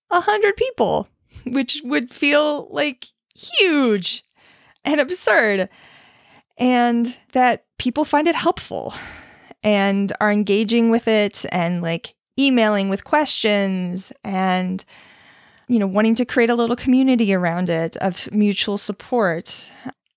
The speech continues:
Another interpretation is that I share it with my therapy group and they think it's great and they want to listen to it. And they, some of them volunteer to be like, "Hey,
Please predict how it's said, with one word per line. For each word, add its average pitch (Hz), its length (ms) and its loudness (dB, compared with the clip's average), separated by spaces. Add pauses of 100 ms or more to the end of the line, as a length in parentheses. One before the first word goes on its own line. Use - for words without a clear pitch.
(120)
Another 214 320 4
interpretation 226 720 2
is 226 100 2
that 220 140 2
I 214 80 2
share 208 340 2
it 196 80 -2
with 220 160 0
my 226 140 2
therapy 226 480 0
group 175 360 -2 (460)
and 185 580 0 (720)
they 196 120 2
think 214 220 0
it's 226 180 0
great 202 800 0 (400)
and 180 500 -2
they 208 160 2
want 226 260 4
to 208 120 -2
listen 180 340 -2
to 160 220 -2
it. - 420 -6 (760)
And 185 600 2 (300)
they, 180 500 2 (460)
some - 260 0
of 190 120 0
them 202 140 0
volunteer 220 480 2
to 220 80 0
be 214 80 2
like, 226 180 2
"Hey, 254 420 2